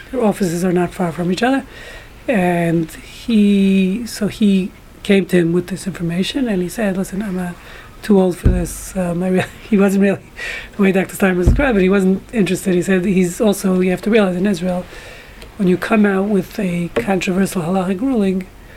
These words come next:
your, uh, y-, your life could be in jeopardy. <laughs> 'Cause there's a lot of extremists in Israel, and anything you say. So he's had his share of, uh, you know, of, uh,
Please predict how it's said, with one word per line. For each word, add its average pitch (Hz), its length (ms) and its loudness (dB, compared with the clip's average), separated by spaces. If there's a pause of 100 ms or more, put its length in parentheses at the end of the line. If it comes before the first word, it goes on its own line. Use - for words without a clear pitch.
(520)
your, 185 480 0
uh, 185 200 0
y-, 208 60 0
your 208 420 0
life 196 480 0
could 190 120 -2
be 190 120 2
in 180 100 2
jeopardy. 185 520 2
<laughs> - 60 -20 (560)
'Cause 190 140 4
there's 175 140 4
a 190 40 4
lot 202 160 4
of 190 60 0
extremists 180 480 0
in 185 80 4
Israel, 208 300 2
and 190 100 2
anything 196 380 2
you 196 80 0
say. 233 260 0
So 196 160 0
he's 208 280 2
had 196 200 4
his 180 160 0
share 202 340 0
of, 180 200 -4
uh, 185 180 -2 (840)
you 185 80 -2
know, 180 180 0
of, 170 220 -4
uh, 170 480 -4